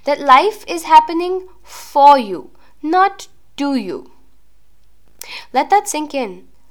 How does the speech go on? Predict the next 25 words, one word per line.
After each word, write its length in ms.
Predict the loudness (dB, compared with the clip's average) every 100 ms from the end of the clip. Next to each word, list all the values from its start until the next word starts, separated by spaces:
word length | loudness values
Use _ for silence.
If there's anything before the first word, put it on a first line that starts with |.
| -20 -4
Life 380 | 2 2 0
is 100 | -8
happening 560 | 0 0 0 -4 -12 -12
for 460 | -18 -12 -4 -2 -2
you, 420 | -4 -10 -12 -18 -20 -20 -20 -8
not 420 | -2 0 0 -6 -8
to 140 | -4
you. 300 | -4 -6 -14 -20 -20 -20 -20 -20 -20 -20 -20 -20 -20 -20 -8
And 120 | -6
here's 260 | 0 2 0
the 120 | 0
deal. 300 | -2 -2 -4 -10 -20 -20 -20 -20 -20 -20 -20 -20 -20 -20 -20 -20 -8 0
I 180 | 4
had 280 | 4 0 -2
been 160 | -2 0
living 460 | 0 0 -2 -4
some 300 | -6 -2 -2
of 180 | -2 -6
the 80 | -14
best, 640 | -14 -4 0 0 -2 -14 -8
most 380 | -4 -4 -6
fun, 320 | -4 -2 -2 -6
most 320 | -10 -10 -12
amazing 720 | -12 -8 -6 -4 -4 -4 -6
days 580 | -6 -8 -8 -10 -12